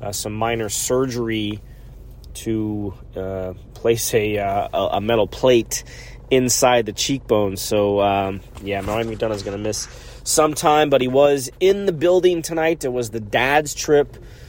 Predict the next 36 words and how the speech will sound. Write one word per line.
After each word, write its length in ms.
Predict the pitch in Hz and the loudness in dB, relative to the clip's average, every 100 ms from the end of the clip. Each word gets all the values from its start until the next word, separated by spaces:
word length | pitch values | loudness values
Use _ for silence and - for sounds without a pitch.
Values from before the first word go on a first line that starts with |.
| - | -18
so, 400 | - - 113 110 | -12 -2 0 2
uh, 220 | 107 104 | 0 -2
good 480 | 101 - 110 131 127 | -4 -12 0 0 2
thing 240 | - 131 | -2 -2
for 180 | 120 117 | -2 -4
him. 300 | 113 127 127 | -2 0 0
He 160 | 120 120 | 0 -2
was 180 | 113 - | -4 -2
able 300 | 120 120 117 | 0 0 -2
to 500 | - 120 110 107 101 - - - - | -4 -4 -4 -4 -6 -10 -18 -18 -10
join 420 | 117 113 143 151 | -2 2 4 4
the 80 | 147 | 4
team 460 | 135 - 143 139 127 | 2 0 0 0 0
and 100 | 120 | -2
come 240 | - 131 | -2 -2
here 400 | 123 127 123 120 | 0 2 4 6
and, 180 | 113 107 | 4 2
and 160 | 101 107 | -2 2
make 200 | 120 - | 2 2
his 160 | 113 | -2
return 500 | 113 - 120 120 120 | -2 -2 0 2 0
to 100 | 117 | 0
Amalie 380 | - 117 117 113 | 0 0 2 2
Arena, 300 | 110 117 113 | 2 2 2
even 240 | 110 113 | 2 2
if 80 | 117 | 0
it 80 | 107 | 0
wasn't 420 | 110 107 110 - - - - - - 127 | 2 2 0 -8 -12 -12 -14 -14 -4 2
on 220 | 135 131 | 4 4
the 160 | 127 | 2
ice, 380 | 123 120 120 - - - - | 4 4 2 -4 -6 -12 -8
after 380 | 107 107 - - | -2 -2 -2 -6
he 120 | 107 | -6
spent 360 | 101 - 107 - | -6 -4 -4 -4
four-plus 500 | - 113 110 117 104 | 0 2 2 2 2
seasons 680 | - 123 120 113 110 - | 2 0 0 0 -2 -4